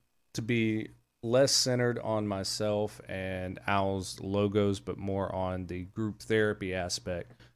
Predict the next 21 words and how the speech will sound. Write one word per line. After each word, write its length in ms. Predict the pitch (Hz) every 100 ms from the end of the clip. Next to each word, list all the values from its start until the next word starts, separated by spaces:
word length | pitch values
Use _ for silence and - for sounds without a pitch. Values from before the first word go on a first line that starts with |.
| _
of 400 | 98 95 90 85
the 80 | 92
podcast, 640 | - 95 90 - 90 90 -
where, 400 | 95 90 90 90 - - - - _
uh, 280 | 92 90 87
if 160 | 107 -
we 120 | 107
have 200 | 117 123
an 100 | 123
interviewee, 920 | 120 117 110 113 117 123 123 123 120 -
it 220 | 104 -
will 400 | 101 98 92 95
show 720 | - 113 107 101 101 98 - _ _ _ _ _ _
a 40 | 98
logo 440 | 104 107 104 101
of 180 | 87 92
them 320 | 110 117 117 -
if 220 | 117 110 -
they 200 | 101 92
have 320 | 98 101 101
one. 360 | 107 107 113